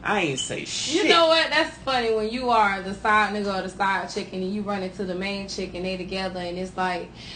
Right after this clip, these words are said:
Speaker 2: you got to remain humble, or you have to
Speaker 1: You have to remain humble.
Speaker 2: You have to, like, be, I would say a better word, be professional. You gotta be like, "Hey."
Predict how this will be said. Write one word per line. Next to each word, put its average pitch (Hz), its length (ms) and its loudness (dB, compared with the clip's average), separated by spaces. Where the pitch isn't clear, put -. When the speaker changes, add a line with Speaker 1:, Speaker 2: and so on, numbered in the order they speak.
Speaker 2:
you 233 120 -2
got 330 360 2
to 233 140 -4
remain 196 1000 -2
humble, 185 920 -2
or 185 240 -4
you 190 220 -6
have 196 420 -4
to 185 300 -4
Speaker 1:
You 139 200 2
have 131 220 4
to 110 120 -2
remain 135 540 0
humble. 330 160 6
Speaker 2:
You - 40 -
have 277 240 8
to, 254 140 4
like, 220 460 4
be, 247 400 -2
I 262 240 4
would 240 180 -4
say 202 320 4
a 202 100 0
better 220 260 4
word, 202 280 -4
be 208 100 -6
professional. 180 720 -8
You 196 120 -6
gotta 196 240 0
be 190 80 -6
like, 202 180 -2
"Hey." 294 500 -4